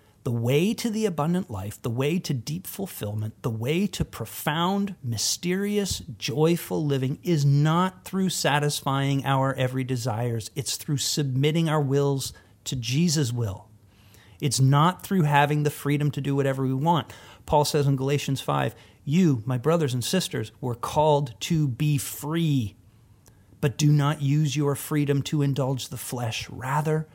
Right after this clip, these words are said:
serve one another humbly in love." That is impossible to understand unless you actually do it.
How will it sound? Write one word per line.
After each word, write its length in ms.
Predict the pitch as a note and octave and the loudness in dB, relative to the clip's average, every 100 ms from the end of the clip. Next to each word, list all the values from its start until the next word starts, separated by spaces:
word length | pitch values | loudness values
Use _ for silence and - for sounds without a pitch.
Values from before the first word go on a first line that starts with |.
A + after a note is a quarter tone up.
| - _ _ _ | -20 _ _ _
serve 720 | - - - F3 E3 D#3+ D3 | -4 0 2 2 2 0 -2
one 180 | C3+ C3+ | -2 0
another 500 | C3 B2+ B2 B2 A#2+ - _ _ | 0 0 0 -2 -4 -8 _ _
humbly 640 | - D3+ D3+ C3 G#2+ F#2+ - _ _ - | -8 -2 0 0 -2 -6 -12 _ _ -2
in 240 | C3+ A#2+ | 0 0
love." 340 | B2+ G#2 F2+ - _ _ _ _ _ _ _ _ _ - - - - - | 0 -2 -8 -16 _ _ _ _ _ _ _ _ _ -20 -20 -20 -20 -14
That 420 | C3+ A#2 D#3 A#3 - | -6 0 0 0 0
is 220 | F3+ D3+ | 0 0
impossible 1120 | E3 D3 B2+ - - F#3+ D#3 - B2+ G2 F2 _ | 2 0 0 -4 0 2 2 -2 -4 -6 -12 _
to 140 | - D3 | -6 0
understand 760 | C#3 B2+ - - B2+ A2 F#2 - _ _ _ _ _ | 0 0 -2 -2 0 -2 -4 -14 _ _ _ _ _
unless 420 | D3+ C#3+ C3+ B2+ D#3 | 2 4 4 4 0
you 100 | C#3 | -2
actually 460 | C3 A#2 - B2 A2+ | -4 -6 -6 -4 -4
do 240 | G2+ G2 | -4 -6
it. 240 | E2 - | -8 -12